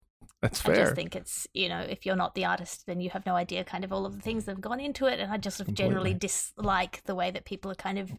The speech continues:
Speaker 2: ranking
Speaker 1: course.
Speaker 2: things and that people will go to, like, the, you know, if something is three and a half, and it could be 'cause it's half five stars and half one stars because it's divisive and therefore, like, you know, passionate work of,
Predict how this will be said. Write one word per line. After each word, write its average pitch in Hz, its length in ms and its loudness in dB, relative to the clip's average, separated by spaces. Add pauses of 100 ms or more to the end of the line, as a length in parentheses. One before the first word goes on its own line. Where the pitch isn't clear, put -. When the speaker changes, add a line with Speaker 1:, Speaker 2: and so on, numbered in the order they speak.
Speaker 2:
ranking - 380 2
Speaker 1:
course. - 80 2
Speaker 2:
things 185 340 0
and 185 140 -2
that 185 80 -6
people 190 260 -2
will 185 80 2
go 185 220 4
to, - 100 -4
like, 180 340 0 (680)
the, 523 180 0 (460)
you 185 140 -6
know, 208 120 -2
if 208 80 -2
something 220 240 2
is 170 100 -2
three 214 200 2
and 208 80 4
a 202 40 6
half, 202 200 6
and 190 100 -2
it - 60 -14
could 202 140 -2
be 208 180 0
'cause 202 180 -2
it's - 140 -2
half 208 280 6
five 202 360 2
stars 196 320 2
and 190 100 -2
half 202 240 2
one 214 180 6
stars 190 280 2
because 185 240 -6
it's 190 100 -4
divisive 190 560 2
and 185 100 2
therefore, 185 320 2
like, 185 340 -2
you 202 120 0
know, 190 140 -4 (320)
passionate 202 400 -2
work 196 240 2
of, 190 180 -2